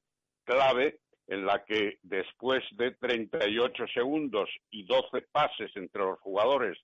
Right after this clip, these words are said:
del Atlético, fue rubricada precisamente por el más joven,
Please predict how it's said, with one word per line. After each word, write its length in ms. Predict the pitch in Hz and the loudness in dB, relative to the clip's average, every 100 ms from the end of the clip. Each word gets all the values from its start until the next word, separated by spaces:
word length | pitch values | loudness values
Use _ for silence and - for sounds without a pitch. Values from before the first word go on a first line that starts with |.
| _ _ _ | _ _ _
del 220 | - 104 | 0 2
Atlético, 800 | 113 123 143 143 143 - 156 160 - _ _ _ _ _ _ _ | 4 4 2 0 -4 0 2 2 -4 _ _ _ _ _ _ _
fue 180 | 127 147 | 2 2
rubricada 800 | 143 156 143 147 147 160 156 175 | 4 2 0 0 2 4 6 4
precisamente 680 | 143 135 147 151 160 160 175 | 2 -2 2 2 2 2 0
por 180 | - 131 | 2 2
el 80 | |
más 200 | 143 165 - | 4 0 2
joven, 400 | 113 117 151 | 2 4 2